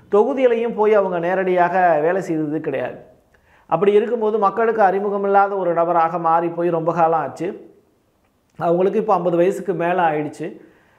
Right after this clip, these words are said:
ஆனா அவங்க தொடர்ந்து பாஜகவுல அவங்களுக்கு வாய்ப்பு இருக்கும்னு நினைச்சு போறாங்க. ஆனா தமிழ்நாட்டுல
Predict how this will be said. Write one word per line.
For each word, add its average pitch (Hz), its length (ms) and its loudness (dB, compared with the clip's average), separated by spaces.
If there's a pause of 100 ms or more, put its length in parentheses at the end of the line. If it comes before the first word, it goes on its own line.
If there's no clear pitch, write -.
(100)
ஆனா 175 520 0 (880)
அவங்க 165 680 0 (1600)
தொடர்ந்து 208 840 0
பாஜகவுல 185 600 0
அவங்களுக்கு 165 500 0
வாய்ப்பு 185 420 0
இருக்கும்னு 180 400 -2
நினைச்சு 170 280 -8
போறாங்க. 151 520 -2
ஆனா 151 180 -10
தமிழ்நாட்டுல 175 840 -4